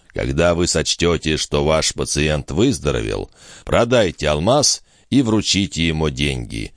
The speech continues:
А поскольку душа оказывает, как совершенно справедливо заметил ваш ученик господин Марат,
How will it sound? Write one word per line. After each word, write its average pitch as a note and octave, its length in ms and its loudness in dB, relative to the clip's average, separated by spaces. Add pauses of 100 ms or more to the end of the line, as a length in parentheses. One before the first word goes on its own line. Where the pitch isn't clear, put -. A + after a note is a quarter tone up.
(260)
А D2 180 2
поскольку E2 600 0
душа E2 580 2
оказывает, D#2 840 0
как C#2+ 220 -2
совершенно G#2+ 720 0
справедливо F2+ 760 0
заметил D#2 540 0
ваш D2 260 0
ученик D#2 400 0
господин C#2+ 600 -2
Марат, C2 460 -2